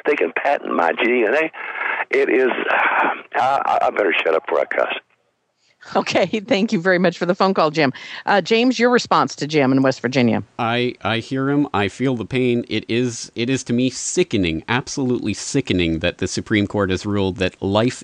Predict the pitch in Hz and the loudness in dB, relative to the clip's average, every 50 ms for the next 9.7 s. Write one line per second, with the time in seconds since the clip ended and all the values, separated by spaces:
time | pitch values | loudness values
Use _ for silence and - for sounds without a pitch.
0 | - 98 95 - - - - 98 95 92 - - - - 95 82 90 85 - - | -8 -6 -6 -6 -6 -4 -2 -2 -2 -2 -4 -8 -10 -8 -8 -6 -6 -8 -6 -4
1 | 92 87 82 85 82 - - 80 80 - - 92 92 92 - - 107 101 - 117 | -2 -2 -2 -4 -6 -8 -8 -8 -8 -6 -4 -2 -2 -2 -2 -2 -4 -2 -2 -2
2 | 117 120 120 117 113 110 107 92 - 87 - - - 117 120 - - - 107 104 | 0 0 2 0 0 0 -2 -4 -6 -10 -10 -6 -4 -4 -4 -4 -2 -2 0 0
3 | 98 92 - - - - - _ _ - _ 98 90 92 90 101 117 123 113 95 | 0 -2 -6 -12 -20 -20 -20 _ _ -8 _ 0 0 0 2 2 4 4 4 4
4 | 90 85 87 87 90 85 - - - - 87 - 110 95 - 101 98 90 - - | 4 2 0 0 -2 -2 -2 -4 -4 -4 -2 0 -2 -2 2 0 0 0 0 -2
5 | 92 82 - - 95 90 - 95 90 87 - - 92 85 92 - - 90 87 - | -4 -2 0 0 0 2 2 0 0 0 0 0 0 0 0 0 0 0 0 0
6 | - - 110 - - 101 82 - - 98 95 92 92 82 82 82 82 82 - - | 0 -2 -2 0 0 -2 -2 0 0 0 0 0 2 2 2 2 0 0 -2 -4
7 | - 85 87 92 - - 87 85 87 85 87 92 95 85 82 82 - - 87 87 | -2 -2 -2 0 0 0 0 0 0 2 2 2 2 2 2 -2 -4 -4 -4 -4
8 | 87 - - 113 104 - - 101 92 85 92 95 90 87 - 95 92 92 95 - | -4 -2 -2 -2 -2 0 0 0 -2 0 0 -2 -4 -2 0 0 2 2 0 0
9 | - - 95 92 85 85 82 - 92 90 90 85 85 | -4 -6 -4 -2 0 0 0 0 0 0 0 -2 -4